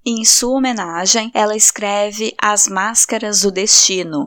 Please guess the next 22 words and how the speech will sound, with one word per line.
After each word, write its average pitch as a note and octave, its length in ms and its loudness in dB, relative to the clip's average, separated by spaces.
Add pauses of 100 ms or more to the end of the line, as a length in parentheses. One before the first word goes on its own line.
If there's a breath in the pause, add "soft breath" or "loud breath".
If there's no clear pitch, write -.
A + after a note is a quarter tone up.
(140)
que B3+ 140 4
é G#3 100 4
publicado G3 760 -2
póstumamente. F3 1300 0 (1300)
Casou F#3+ 480 6
três G#3+ 400 2
vezes, F3+ 760 2
sendo G#3+ 460 2
a G#3 80 2
primeira G#3 680 -2
aos G3+ 180 0
dezenove G3+ 680 2
anos. D#3 600 2 (360)
Sofreu G#3+ 520 2
alguns G#3 340 2
abortos E3+ 880 2
e G3+ 80 -4
não G3+ 160 -4
chegou G3+ 360 2
a F#3+ 60 4
ter G#3+ 140 0
filhos. D3+ 720 2